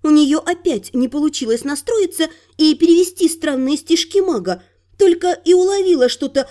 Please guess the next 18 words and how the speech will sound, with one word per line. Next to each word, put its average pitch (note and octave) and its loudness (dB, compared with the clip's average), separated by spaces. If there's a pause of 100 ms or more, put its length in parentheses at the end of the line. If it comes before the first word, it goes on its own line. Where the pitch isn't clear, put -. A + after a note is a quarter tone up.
(140)
о C#4 -6
подобии D4+ 0
и D#4 -2
защите. B3 -6 (920)
«Первое F#3 2
из E3 -4
заклятий G3+ 0
было G3+ 2
очень G#3 -4
простым, A3+ -2
мадемуазель. E3 -6 (280)
Оно A3 2
плетётся A3 -2
быстро», F3 -8 (500)
просветил D4 -2
хаотическую C#4 -4
колдунью F4+ 0
маг, A3+ -6